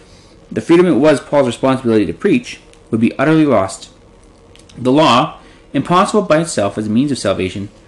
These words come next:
could be pu-, could be fulfilled because one could now live in Christ and through him, in the very life of God. What mattered now, therefore, was the relationship of the individual to Jesus Christ.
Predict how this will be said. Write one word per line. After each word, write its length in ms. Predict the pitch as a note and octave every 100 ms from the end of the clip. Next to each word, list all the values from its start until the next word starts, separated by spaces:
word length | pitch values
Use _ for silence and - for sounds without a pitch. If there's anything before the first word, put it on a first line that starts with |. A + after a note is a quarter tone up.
| - - - - -
could 120 | D#3
be 80 | D#3
pu-, 240 | D#3+ E3+ - -
could 220 | F3 D#3
be 120 | E3
fulfilled 640 | E3+ G#3+ G#3+ - G#2 G#2+ - - - -
because 320 | - C3 D#3+ C#3+
one 300 | C#3+ D#3 E3
could 140 | F#3
now 220 | C#3 C3
live 240 | C3+ D#3+ C3
in 120 | B2+
Christ 480 | - G3+ G2+ - - -
and 140 | A#2+
through 180 | B2+ D#3+
him, 260 | C#3 F#2+ F#2 - - -
in 120 | C3
the 60 | C#3+
very 240 | B2 C3
life 240 | C3 G#2+ C3
of 120 | A#2+
God. 320 | G#2 F2 G2+ - - - - - - -
What 220 | C#3 D#3
mattered 280 | D#3+ D#3 D3
now, 280 | C3+ E3 G#3+
therefore, 540 | B2 G2+ G#2 F#2 F#2+ - - - -
was 140 | B2
the 80 | B2
relationship 680 | B2 D3+ F3 - - G3 -
of 120 | -
the 100 | -
individual 520 | D3 D3 C#3+ C#3+ C#3+
to 100 | C#3
Jesus 320 | B2+ A#2 A#2+
Christ. 440 | - F#2 F2+ -